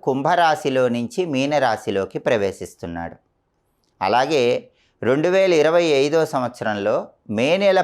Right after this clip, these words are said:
పదిహేనో తేదీ దేవగురువైన బృహస్పతి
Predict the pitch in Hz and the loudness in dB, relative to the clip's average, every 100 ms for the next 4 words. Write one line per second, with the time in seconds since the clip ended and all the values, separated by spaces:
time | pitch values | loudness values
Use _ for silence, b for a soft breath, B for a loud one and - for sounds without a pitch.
0 | - 135 160 175 170 160 127 113 101 104 | 0 0 2 2 2 0 0 0 0 -2
1 | 104 104 _ _ _ _ - 98 139 170 | -4 -8 _ _ _ _ -10 0 2 4
2 | 190 165 170 156 151 135 123 113 117 151 | 2 2 2 2 2 2 0 0 0 -2
3 | - 147 123 | -4 -4 -2